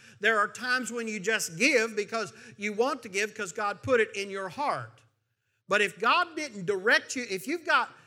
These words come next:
if you have money to pay bills with, and you say, "You know what?" and you're not under the direction of the Lord, it's just because you feel pressured, "I'm gonna just go ahead and do this," and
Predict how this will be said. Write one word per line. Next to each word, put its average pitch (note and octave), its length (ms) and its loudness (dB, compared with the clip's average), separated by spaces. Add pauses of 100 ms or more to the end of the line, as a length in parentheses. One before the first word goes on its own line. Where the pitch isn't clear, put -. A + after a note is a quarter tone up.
if G3 220 -2
you D#4 200 2
have C#4 400 -4
money G3+ 500 -2
to G3 160 -8
pay A3 260 -4
bills F3 440 0
with, A#2+ 420 -12 (840)
and G3+ 200 4
you B3+ 100 2
say, B3+ 220 2
"You A#3 160 -4
know C#4+ 200 0
what?" D4 340 -2 (300)
and F#3+ 120 0
you're G#3 100 4
not C#4 220 4
under D4 180 -4
the B3+ 100 -8
direction B3+ 480 0
of A3+ 80 0
the A3+ 60 2
Lord, G3 320 2
it's G#3+ 160 0
just A3 260 -2
because A3 380 -4
you A3+ 80 -6
feel G#3 200 -4
pressured, F3 680 -2 (360)
"I'm G3 160 4
gonna D4 160 -2
just C#4 260 -2
go A#3+ 200 6
ahead C#4 360 0
and B3 140 -6
do C#4+ 200 -4
this," B3+ 360 2
and F3 180 -2